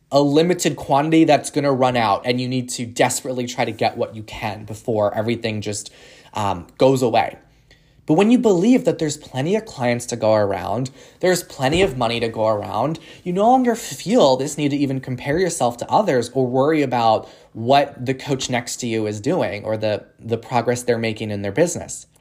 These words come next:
right? You just stay in your lane. You just focus on the value you offer and the people that you're attracting, all right?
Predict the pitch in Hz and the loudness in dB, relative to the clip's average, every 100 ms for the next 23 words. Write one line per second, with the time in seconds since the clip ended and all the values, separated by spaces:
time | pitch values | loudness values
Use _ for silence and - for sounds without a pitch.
0 | _ _ 123 139 135 131 - 147 160 156 | _ _ -2 0 0 -2 -2 -2 0 0
1 | 143 208 107 101 117 - 143 135 143 135 | 0 0 -2 -4 -6 0 2 2 0 2
2 | 127 123 113 113 120 127 113 202 107 107 | 4 2 2 4 4 4 2 0 0 -2
3 | 117 120 120 - - _ 131 139 131 143 | -2 -2 -4 -14 -20 _ -2 -2 -2 -2
4 | 143 131 120 120 - 123 127 107 - - | -2 0 0 0 -2 -2 -2 -2 -8 -14
5 | - - _ _ _ _ _ - 160 269 | -16 -18 _ _ _ _ _ -4 -2 -2
6 | - | -4